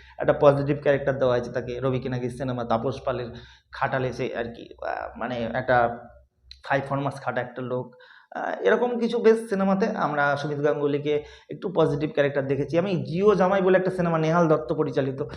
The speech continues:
সেখানে আমি দেখেছিলাম যে সুমিত গাঙ্গুলিকে একটা অন্যরকম ক্যারেক্টার দেওয়া হয়েছে। বা আর একটা সিনেমা, যেটা নেহাল দত্তেরই সিনেমা, সিনেমাটার নাম হচ্ছে ছদ্মবেশী। সেই সিনেমাটা রিলিজ হয়নি এখনো, আমি জানি না কোনোদিন আদৌ রিলিজ হবে কিনা জানি না, কারণ সেই সিনেমার হিরো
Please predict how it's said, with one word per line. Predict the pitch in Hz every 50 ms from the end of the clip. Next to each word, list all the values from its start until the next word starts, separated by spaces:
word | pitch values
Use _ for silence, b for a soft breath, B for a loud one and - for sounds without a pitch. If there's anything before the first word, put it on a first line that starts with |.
| B B B B
সেখানে | - - 165 160 170 170 170
আমি | 160 147 147 151
দেখেছিলাম | 143 143 135 139 127 143 139 139
যে | 135 139
সুমিত | 131 - 147 156 143 139
গাঙ্গুলিকে | 156 156 143 135 139 139
একটা | 135 135 - 143
অন্যরকম | - - 160 160 156 147 143 135 143 143
ক্যারেক্টার | 139 131 123 120 131 127 117 117
দেওয়া | 123 110 113
হয়েছে। | 113 117 113 113 135
বা | 123 139 139
আর | 143 -
একটা | - - - 160
সিনেমা, | - - 165 156 156 156 156 B B B B B B B B 131
যেটা | 151 160 175
নেহাল | 160 160 147 156 180 180
দত্তেরই | 185 180 185 190 202 202
সিনেমা, | 185 - 190 185 175 170 165 156
সিনেমাটার | - 160 156 156 151 151 156
নাম | 156 156 151
হচ্ছে | 156 156 156
ছদ্মবেশী। | 143 - - 143 131 127 135 123 120 113 117 117 - - B B B B B B B -
সেই | 165 156
সিনেমাটা | 165 160 151 151 151 156 151
রিলিজ | 139 143 156 156 135 135
হয়নি | 139 131 131 131
এখনো, | 117 127 135 165 180
আমি | - 160 139
জানি | 139 143 139 139
না | 143
কোনোদিন | 135 143 147 147 147 156 156
আদৌ | 147 139 135 139 175 185
রিলিজ | 185 180 180 180 170 160
হবে | 175 160 160
কিনা | 156 165 160
জানি | 151 151
না, | 156 185
কারণ | 185 190 185 175 175 175
সেই | 175 - - 165 165
সিনেমার | - 165 160 156 160 151 139
হিরো | 131 139 156 180 175 165